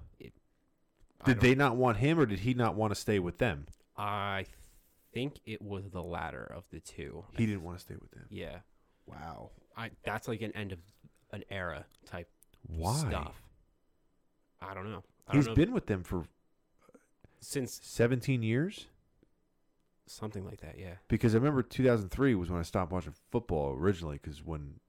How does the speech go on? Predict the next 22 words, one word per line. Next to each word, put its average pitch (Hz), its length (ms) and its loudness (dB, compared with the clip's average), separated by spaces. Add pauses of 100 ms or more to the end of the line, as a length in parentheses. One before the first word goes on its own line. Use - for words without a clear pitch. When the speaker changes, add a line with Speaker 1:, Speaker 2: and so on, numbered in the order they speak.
(160)
Speaker 2:
they 85 120 -2
played 85 300 -4
the - 80 -16 (360)
Raiders. 87 600 -2 (1000)
Speaker 1:
I 101 40 -8
forget 160 320 -6
who 147 140 -2
he 113 100 0
ended 117 200 -4
up 95 120 -8
going 101 260 -6
with, 92 180 -12
too. 101 200 -6
Speaker 2:
I 92 40 -4
think 110 140 -4
it - 60 -4
was 95 100 0
oh 95 120 0
two 113 240 0
or 90 100 2
oh 90 100 0
three. 101 400 0